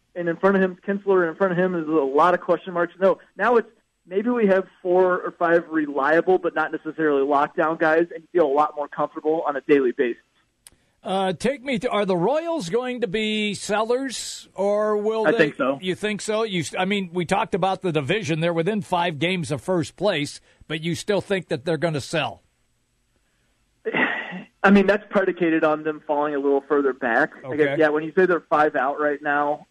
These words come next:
Speaker 1: they probably can't justify two years after a World Series title only being five games out selling. But I kinda think when we get a month from now, they're just not that good.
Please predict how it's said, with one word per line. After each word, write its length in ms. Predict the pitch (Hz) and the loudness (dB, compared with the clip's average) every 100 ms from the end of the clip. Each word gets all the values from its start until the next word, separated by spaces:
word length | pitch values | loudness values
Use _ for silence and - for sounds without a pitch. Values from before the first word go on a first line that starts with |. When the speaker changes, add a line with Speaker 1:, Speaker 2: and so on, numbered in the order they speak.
| _ | _
Speaker 1:
they 120 | 156 | -6
probably 420 | 151 160 156 143 | 0 2 2 -4
can't 240 | 139 151 131 | -8 -10 -4
justify 640 | 151 139 151 - 135 131 135 - | -2 -2 -4 0 2 2 -2 -4
two 80 | - | 2
years 200 | 151 147 | 2 4
after 240 | 143 131 143 | 2 0 -2
a 20 | |
World 260 | 135 139 131 | 0 0 0
Series 220 | 143 131 - | -2 -2 0
title 280 | 143 135 127 | 2 2 0
only 160 | 143 139 | -4 -4
being 260 | 143 131 | -6 -4
five 280 | 135 139 131 | 2 2 2
games 240 | 143 135 | -6 -2
out 340 | 143 135 127 - _ | 2 2 2 -4 _
selling. 400 | 143 135 123 - - _ _ _ _ | -2 -2 -2 -10 -20 _ _ _ _
But 260 | 165 147 - _ _ _ - | 2 2 0 _ _ _ -10
I 80 | |
kinda 320 | 147 165 160 151 | -4 0 2 0
think 240 | 170 160 | -2 -4
when 140 | 151 143 | -4 -4
we 80 | |
get 140 | 143 160 | 0 0
a 40 | |
month 280 | 139 139 151 | 2 -4 -4
from 160 | - 151 | -4 0
now, 420 | 147 147 151 143 _ _ _ - - _ _ - - _ _ _ _ _ - | 2 2 0 -2 _ _ _ -20 -20 _ _ -20 -20 _ _ _ _ _ -4
they're 180 | 185 | -2
just 240 | 175 220 - | 2 2 2
not 200 | 139 135 | -2 0
that 220 | 107 - | -6 -6
good. 320 | 123 120 120 | -10 -10 -12